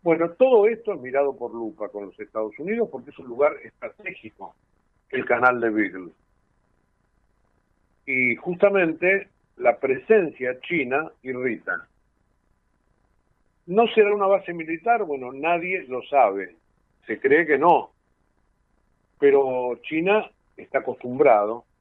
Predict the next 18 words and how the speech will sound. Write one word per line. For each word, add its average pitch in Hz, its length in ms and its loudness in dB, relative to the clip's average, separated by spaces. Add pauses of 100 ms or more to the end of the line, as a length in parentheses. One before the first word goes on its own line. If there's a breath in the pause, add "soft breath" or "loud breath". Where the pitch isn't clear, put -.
(280)
a 123 120 0
hacer 143 260 2
estas 127 260 -2
cosas. 95 500 -6
No 139 220 -4
se 160 140 -6
sabe, 180 260 4
por 113 180 -6
ejemplo, 156 360 -10
qué 110 100 -8
pasa 143 360 -4
con 123 280 -6 (520)
este, 127 540 0
esa 139 200 0
construcción 131 560 -2
que 139 120 2
tiene 147 360 0
China 147 400 0